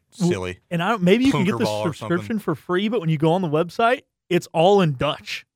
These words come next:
Speaker 1: So it's really hard to navigate it
Speaker 2: So
Speaker 1: 'cause
Speaker 2: from what
Speaker 1: I
Speaker 2: I
Speaker 1: don't speak Dutch.
Speaker 2: understand, based on what U S A, the, uh, collegiate national team Twitter posted earlier today, you have to, like, log in and create an account, and then you get it for free. But if you can, uh,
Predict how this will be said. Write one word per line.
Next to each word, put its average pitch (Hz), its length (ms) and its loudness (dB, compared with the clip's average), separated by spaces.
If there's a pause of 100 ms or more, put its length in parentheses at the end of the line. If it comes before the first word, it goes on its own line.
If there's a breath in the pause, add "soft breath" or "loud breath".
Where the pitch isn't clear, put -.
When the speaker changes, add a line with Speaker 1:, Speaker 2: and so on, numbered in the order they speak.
Speaker 1:
So 185 200 4
it's 160 160 0
really 185 320 6
hard 170 300 4
to 147 140 0 (160)
navigate 156 520 0
it - 20 -4
Speaker 2:
So 131 240 -2
Speaker 1:
'cause 156 120 -2
Speaker 2:
from 131 100 -2
what 135 80 2
Speaker 1:
I 147 80 -2
Speaker 2:
I 151 60 -6
Speaker 1:
don't 147 120 -8
speak 127 140 -14
Dutch. 143 80 -6
Speaker 2:
understand, 165 300 -10 (160)
based 110 280 -8
on 117 140 -8
what 104 160 -8
U 104 200 -8
S 107 220 -10
A, 110 240 -6
the, 101 240 -8
uh, 92 160 -8
collegiate 107 320 -10
national 104 400 -8
team 101 240 -12
Twitter 107 380 -8
posted 113 400 -10
earlier 113 240 -6
today, 117 280 -8
you 107 200 -10
have 113 300 -6
to, 110 140 -14
like, 95 440 -8
log 104 440 -6
in 104 220 -10
and 87 100 -14
create 107 240 -8
an 95 80 -10
account, 101 360 -10
and 92 80 -12
then 90 100 -10
you 90 60 -14
get 90 100 -10
it 90 100 -12
for 92 120 -18
free. 92 400 -8
But 90 360 -6
if - 220 -14
you 104 80 -10
can, 92 320 -10 (640)
uh, 92 240 -4